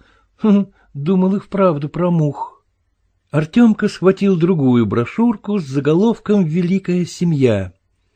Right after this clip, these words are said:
Тут в будку затесался загулявший лавочник и с пьяной настойчивостью стал требовать, чтобы Артёмка сейчас же шил ему новые сапоги. После лавочника пришёл грузчик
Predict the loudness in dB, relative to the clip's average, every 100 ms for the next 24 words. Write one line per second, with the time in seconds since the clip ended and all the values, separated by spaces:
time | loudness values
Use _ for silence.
0 | _ _ _ _ _ 0 2 2 -4 -6
1 | -4 -2 -2 -4 -4 -2 0 -2 2 2
2 | 2 0 -2 0 0 0 -2 -2 -2 0
3 | 0 0 -2 -2 -2 -4 -20 -8 -6 -4
4 | -4 0 2 2 0 -2 0 0 0 -4
5 | -6 -6 -4 -4 -2 -2 -2 0 0 0
6 | -4 -2 0 2 2 0 -2 -2 0 -2
7 | -2 -6 -4 0 0 0 -4 -4 -2 0
8 | 0 0 -2 0 0 0 0 -4 -8 -12
9 | -12 -12 -18 _ _ _ _ _ _ _
10 | _ _ _ _ -6 -4 -2 0 0 -2
11 | -6 -12 -8 -10 -6 -6 -2 -2 -2 -6
12 | -14